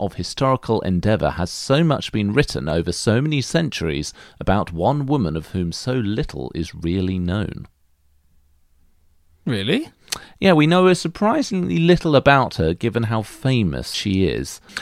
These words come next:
Speaker 1: And it's easy to see her as a figure out of time, or indeed beyond her own time. She almost becomes the thing of legend. But she is in a proper historical context, from the more obscure Saxons who carved out arenas of power, particularly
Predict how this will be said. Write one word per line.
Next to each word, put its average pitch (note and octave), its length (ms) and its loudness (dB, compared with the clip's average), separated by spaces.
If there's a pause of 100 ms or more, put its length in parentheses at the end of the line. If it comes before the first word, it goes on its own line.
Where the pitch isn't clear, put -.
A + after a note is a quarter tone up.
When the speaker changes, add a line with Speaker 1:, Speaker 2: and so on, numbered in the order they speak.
Speaker 1:
And E3+ 100 4
it's E3 120 6
easy G#3+ 280 2
to D3+ 100 2
see F3+ 240 6
her B2+ 180 6
as E2+ 120 2
a F2 40 0
figure F2+ 360 2
out G2 280 2
of - 160 -8
time, D2+ 420 -2
or F2 140 2
indeed F#2 320 0
beyond G2 440 2
her F2+ 160 2
own C#2 160 0
time. C2+ 300 -6
She F2+ 160 0
almost G2 460 4
becomes E2+ 720 -2
the F2+ 80 -8
thing F#2 260 0
of D#2 120 -4
legend. - 560 -2 (340)
But - 340 4 (220)
she C#3+ 220 8
is D#3+ 240 8
in F2+ 380 2
a F2 100 2
proper - 280 2
historical D#2+ 500 0
context, D2+ 600 -4
from F#2+ 120 2
the F#2+ 60 4
more G#2+ 240 4
obscure G#2 520 -2
Saxons - 640 -4
who E2+ 100 -4
carved F#2 380 -2
out F2+ 200 -2
arenas F2 460 0
of D#2+ 80 -4
power, D#2+ 360 0
particularly - 680 -2